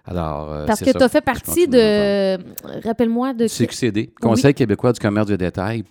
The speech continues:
Speaker 1: presque vingt-cinq ans, dont président deux ans, quatre ans vice-président, j'étais sur le comité exécutif. Puis en fait, euh, je, je, je gagne rien dans ça, mais c'est ce qui m'a permis d'avoir des, un bon réseau de contacts.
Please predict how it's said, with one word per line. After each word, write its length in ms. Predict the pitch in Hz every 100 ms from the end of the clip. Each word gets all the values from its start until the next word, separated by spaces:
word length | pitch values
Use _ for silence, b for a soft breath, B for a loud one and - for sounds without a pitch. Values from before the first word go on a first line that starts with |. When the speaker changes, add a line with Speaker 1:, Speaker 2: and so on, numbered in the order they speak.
| _ _
Speaker 1:
presque 380 | 120 131 127 -
vingt-cinq 560 | 95 98 - 95 85
ans, 240 | 92 104 113
dont 460 | 95 95 90 85 85 _
président 520 | 101 85 87 95 95
deux 320 | 90 90 85
ans, 160 | 104 110
quatre 240 | - 85 101
ans 100 | 92
vice-président, 720 | 87 - 90 82 92 101 101
j'étais 180 | 87 82
sur 140 | -
le 40 | -
comité 240 | 87 98
exécutif. 440 | 92 82 - 131 135 B B B
Puis 140 | - 135
en 100 | 147
fait, 300 | - 226 208
euh, 340 | 117 101 95
je, 160 | 98 101
je, 400 | 92 113 95 104
je 40 | 101
gagne 300 | 110 156 147
rien 220 | 123 147
dans 180 | 139 131
ça, 240 | - 208
mais 380 | 180 120 113 110
c'est 340 | 101 - - 104
ce 120 | -
qui 120 | -
m'a 140 | 113
permis 460 | 107 110 90 104 120
d'avoir 440 | 98 87 95 101
des, 200 | 92 90
un 200 | 80 92
bon 260 | 87 104 120
réseau 260 | 101 87 98
de 60 |
contacts. 520 | - 87 78 95 123